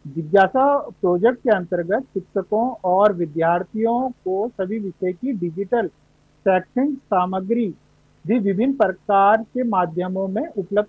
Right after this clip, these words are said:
कराई जाती है। इसमें कक्षा एक से बारह तक के सभी कक्षाओं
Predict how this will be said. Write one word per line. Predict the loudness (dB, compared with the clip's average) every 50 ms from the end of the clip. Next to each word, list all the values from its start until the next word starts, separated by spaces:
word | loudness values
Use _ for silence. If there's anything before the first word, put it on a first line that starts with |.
| _
कराई | 0 0 2 2 0
जाती | 0 -4 -6 -6 -8
है। | _ _ _ _ _ _ _ _ _ _ _ _ _ _ _ _ _ _ _ _ _ _ -12 -12
इसमें | -8 _ -2 -2 2
कक्षा | 4 4 4 4 2 -2 -2 2 4
एक | 4 4 4 4
से | 0 -2
बारह | 0 4 4 4 6 6 4
तक | 4 2 0 -4
के | -4 -4 -4 -4 -4
सभी | -2 -2 -2 -2 -2 -2 -2 -2 -2
कक्षाओं | -2 -4 -4 -6 -6 _ -6 -4 -4 -2 -2 -4 -4